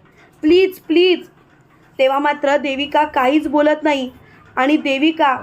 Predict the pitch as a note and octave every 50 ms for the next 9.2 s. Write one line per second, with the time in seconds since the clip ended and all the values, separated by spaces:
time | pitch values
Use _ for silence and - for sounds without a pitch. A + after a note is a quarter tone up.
0 | - - - - - - _ - - - - D#4 D4 D4 D4 D4+ D4+ D#4 D4 C#4+
1 | - - D4 C4 A3+ - - - - - - - - - - - - - - -
2 | - C4+ C4+ C4+ C#4 C#4 D4 C#4+ C#4 C4+ B3 D4 D4 C4+ D4 C#4 B3 C4+ C4 C4+
3 | C#4 D4 C#4+ D4 C#4+ D4 C#4+ C4+ B3+ - C4+ C#4 D#4 E4 D4 E4 D#4+ D#4 D#4 -
4 | C4+ B3+ C4 B3+ - C#4 C4 C4 C#4+ D4+ D4+ E4 D4+ D4+ D4+ D4+ D4+ D4+ D4+ D#4
5 | D4+ D#4 D4+ C#4+ B3+ B3+ B3 - - - - - - - - - - - - -
6 | - - - - B3+ C4 D4+ E4 D#4+ D#4+ C#4+ C4+ B3+ C4+ D4 D4+ D#4 D#4+ D4+ C#4
7 | C4 - D4+ D4+ D#4 D4+ C#4 - - D#4+ C4+ C#4+ - - - C4+ C#4+ D4+ D4+ D4+
8 | D4+ C#4+ - C4+ B3+ C#4 - D#4 D#4 D4+ D4+ - C#4+ C4 D4 E4 E4 E4+ D#4 D#4+
9 | - C4+ B3+